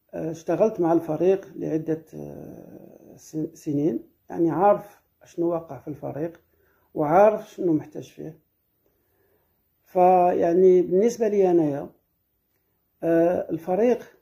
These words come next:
محتاج إلى تغيير، أو محتاج إلى أشخاص مؤهلين في الميدان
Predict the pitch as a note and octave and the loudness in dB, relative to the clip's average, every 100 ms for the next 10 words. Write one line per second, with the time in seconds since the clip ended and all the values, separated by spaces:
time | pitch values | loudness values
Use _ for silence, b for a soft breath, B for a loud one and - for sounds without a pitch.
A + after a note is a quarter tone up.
0 | _ _ E3 E3 G#3 G#3 - D#3+ D#3 C#3+ | _ _ -6 -4 0 0 2 0 0 -2
1 | C3+ C#3 B2 - _ _ _ _ _ _ | -6 -6 -8 -14 _ _ _ _ _ _
2 | _ _ _ _ _ G3 C#4 C#4 - _ | _ _ _ _ _ 0 0 -2 -10 _
3 | _ _ _ _ - E3 E3 G#3 A3+ F3+ | _ _ _ _ -6 -6 -2 0 0 -2
4 | - F3+ F3 E3+ E3 - - _ E3 D#3+ | -6 -2 2 2 0 -2 -12 _ -16 -16
5 | - G3+ A3+ A#3 - - _ _ _ _ | -8 -4 -2 -4 -10 -20 _ _ _ _
6 | _ _ _ _ _ - F3+ - F3+ E3 | _ _ _ _ _ 0 2 4 2 2
7 | E3 E3 G#3 - _ _ _ _ F#3+ G3+ | 2 2 0 -8 _ _ _ _ -2 2
8 | F#3+ G3+ | 4 4